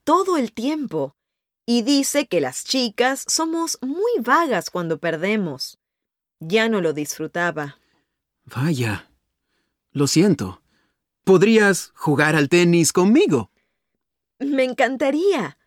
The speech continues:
Speaker 1: pero hace mucho tiempo que no juego al tenis y ya no soy tan buena como antes. He oído que organizan un torneo dentro de un mes. ¿Vas a participar?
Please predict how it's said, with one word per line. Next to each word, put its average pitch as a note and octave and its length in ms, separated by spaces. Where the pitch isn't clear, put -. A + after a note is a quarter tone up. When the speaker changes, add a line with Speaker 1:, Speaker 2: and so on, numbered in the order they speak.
Speaker 1:
pero E4 540
hace E4 340
mucho C4 500
tiempo F#3 420
que F3+ 140
no F#3 120
juego G3+ 440
al D#3+ 180
tenis F3+ 680
y G3+ 400
ya G3 240
no C#4+ 140
soy C#4+ 320
tan B3 340
buena A#3 340
como G3+ 320
antes. G#3 640
He F4+ 120
oído C#4+ 640
que G#3 140
organizan F3+ 680
un F3 160
torneo F3 600
dentro E3+ 360
de F3 140
un G#3+ 160
mes. F#4 420
¿Vas C4+ 280
a D#4+ 60
participar? B3+ 720